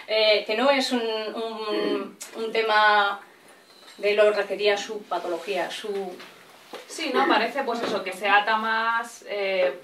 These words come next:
Speaker 2: bueno, los estudios que se hacen sobre este tema, ¿no? Se, se ata más, bueno, que, que no tiene que ver,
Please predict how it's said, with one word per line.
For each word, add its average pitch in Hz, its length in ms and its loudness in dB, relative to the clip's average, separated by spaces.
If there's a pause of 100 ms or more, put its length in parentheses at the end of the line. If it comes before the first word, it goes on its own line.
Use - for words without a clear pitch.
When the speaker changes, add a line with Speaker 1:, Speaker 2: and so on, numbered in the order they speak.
Speaker 2:
bueno, 196 240 -6
los 190 180 -8
estudios 214 420 -10
que 233 140 -10
se 214 160 -6
hacen 214 840 -4
sobre 214 300 -8
este 214 220 -10
tema, 226 460 -4
¿no? 269 200 -6
Se, 202 380 -6
se 208 180 -8
ata 202 240 0
más, 208 340 0 (120)
bueno, 196 180 -10 (280)
que, - 140 -12
que 196 160 -6
no 196 120 -4
tiene 226 260 -4
que 220 120 -2
ver, 220 260 -2